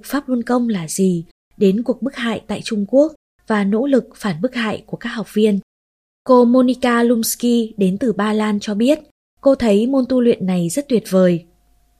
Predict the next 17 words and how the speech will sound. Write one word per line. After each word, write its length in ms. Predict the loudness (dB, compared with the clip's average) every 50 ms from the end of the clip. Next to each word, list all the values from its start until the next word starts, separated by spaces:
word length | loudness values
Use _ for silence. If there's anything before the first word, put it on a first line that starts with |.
| _ _ _ _
Cô 220 | 0 2 2 2
chia 180 | 0 -2 -4 -4
sẻ, 340 | -2 -2 0 0 -2 -4 -6 -12 _ _ _ _ _ _ _ _ _
"Các 140 | -4 0 0
động 160 | 0 0 0
tác 200 | 0 -2 -4 -2
nhẹ 180 | -2 -2 -2 0
nhàng 300 | 0 2 2 2 0 -2 -4
và 80 | -8 -8
thư 220 | -6 -4 -4 -4
giãn, 340 | -2 -2 -4 -4 -4 -6 -8 -14 _ _ _ _ _
đó 160 | -2 0 0 0
là 120 | 0 -2
cảm 240 | -2 -4 -4 -4 -2
giác 200 | -4 -4 -4 -4
của 120 | -4 -4
tôi 380 | -2 0 2 2 2 2 0